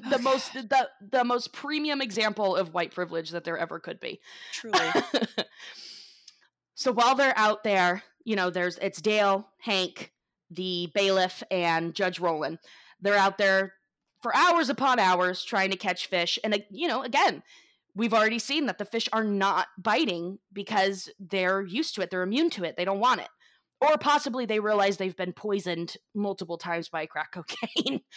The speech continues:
Speaker 1: and they're not interested anymore.
Speaker 2: A lot of them might have died from the withdrawals.
Speaker 1: But yeah. <laughs> Or
Speaker 2: God.
Speaker 1: an overdose, 'cause they kept going back for more.
Speaker 2: Good grief.
Speaker 1: Hey, Hank has ravaged this ecosystem. <laughs>
Speaker 2: <laughs> I know.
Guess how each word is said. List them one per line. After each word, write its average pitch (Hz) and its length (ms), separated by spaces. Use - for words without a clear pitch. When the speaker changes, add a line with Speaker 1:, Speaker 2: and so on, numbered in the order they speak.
Speaker 1:
and 202 120
they're 180 120
not 170 180
interested 170 440
anymore. 160 440
Speaker 2:
A 233 80
lot 214 200
of 247 100
them 214 180
might 208 180
have 185 160
died 196 300
from 208 180
the 190 80
withdrawals. 185 680
Speaker 1:
But 240 180
yeah. 277 400
<laughs> - 40
Or - 80
Speaker 2:
God. 285 280
Speaker 1:
an 285 120
overdose, 226 640
'cause 226 160
they 285 100
kept - 260
going 277 200
back 240 220
for 240 100
more. 233 360
Speaker 2:
Good 233 200
grief. 196 320
Speaker 1:
Hey, 233 300
Hank 262 280
has 254 120
ravaged 185 640
this 170 200
ecosystem. 160 720
<laughs> - 0
Speaker 2:
<laughs> - 800
I - 40
know. - 180